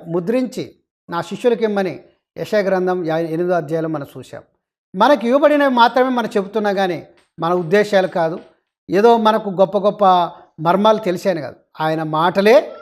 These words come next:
మనం ప్రకటిస్తున్నాం. ఇందులో నిమిత్త మాత్రమని మనము, నిష్ప్రయోజకులమని మనము ఒప్పుకోవాలి. వినాలి, వినవాటి విషయంలో నిలబడాలి.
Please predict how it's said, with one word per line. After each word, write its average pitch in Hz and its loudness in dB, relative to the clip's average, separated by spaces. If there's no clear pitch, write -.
మనం 190 -4
ప్రకటిస్తున్నాం. 165 -8
ఇందులో 165 -2
నిమిత్త 196 0
మాత్రమని 175 -2
మనము, 156 -8
నిష్ప్రయోజకులమని 160 -4
మనము 151 -10
ఒప్పుకోవాలి. 139 -12
వినాలి, 196 2
వినవాటి 170 0
విషయంలో 151 -6
నిలబడాలి. 160 2